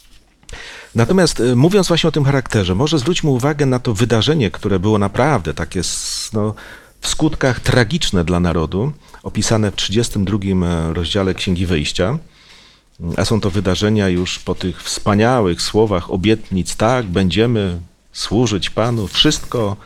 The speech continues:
co powiedział, uczynimy". I Mojżesz właśnie jest przez nas tam, w tym trzydziestym drugim rozdziale, widziany jako ten, który schodzi z góry z, e, dwiema tablicami kamiennymi, na których spisane jest prawo Boże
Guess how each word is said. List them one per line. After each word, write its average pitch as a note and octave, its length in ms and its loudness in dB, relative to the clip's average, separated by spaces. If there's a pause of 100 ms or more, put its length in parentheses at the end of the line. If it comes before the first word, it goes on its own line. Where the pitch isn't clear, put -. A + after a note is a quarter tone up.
(600)
co - 220 2
powiedział, A2+ 720 2
uczynimy". A#2 960 0 (340)
I F#2+ 140 -2
Mojżesz A2+ 440 2
właśnie F#2 420 -2
jest F2+ 560 -4
przez F2 260 2
nas F2 280 -2
tam, G2+ 300 -2
w - 80 -12
tym F2 140 -4
trzydziestym E2+ 480 -4
drugim E2+ 300 -2
rozdziale, F2+ 360 0
widziany F#2+ 340 0
jako F2 180 -2
ten, G#2 140 0
który F#2 300 0 (260)
schodzi D#3 480 2
z F2 120 -2
góry G#2+ 340 2
z, - 260 -6
e, F2 260 0
dwiema F#2 540 0
tablicami D#2 680 -2
kamiennymi, D#2+ 760 -2 (340)
na F2+ 100 -2
których E2+ 360 -2
spisane E2 560 -2
jest D2+ 240 -4
prawo E2 280 -2
Boże C#2+ 400 -6